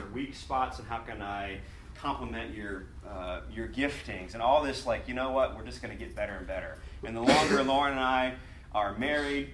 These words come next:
the more we kinda know each other, and we can kinda just figure each other out, you know? But God doesn't work that way. God, from the beginning, has said,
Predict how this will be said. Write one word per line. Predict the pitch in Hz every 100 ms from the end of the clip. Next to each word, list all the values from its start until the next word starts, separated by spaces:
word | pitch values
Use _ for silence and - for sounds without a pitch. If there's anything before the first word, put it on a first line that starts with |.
| -
the | 120
more | 120 123
we | 110
kinda | 107 117 101
know | 113 135
each | 143 135 135
other, | 127 127
and | 113
we | 117
can | 117 113
kinda | 113 104
just | - -
figure | - 143 135 127
each | 117 113
other | 107 107
out, | 117 101 80 - -
you | 95
know? | 107 135 156 - - - 120
But |
God | 123 190 240
doesn't | 220 185
work | 170 180
that | 131 104
way. | - - - - - - - - - -
God, | 139 151 214 -
from | - 180
the | 185
beginning, | 180 185 226 156 87 87 - - - - -
has | 127 127
said, | - 165 120 110 117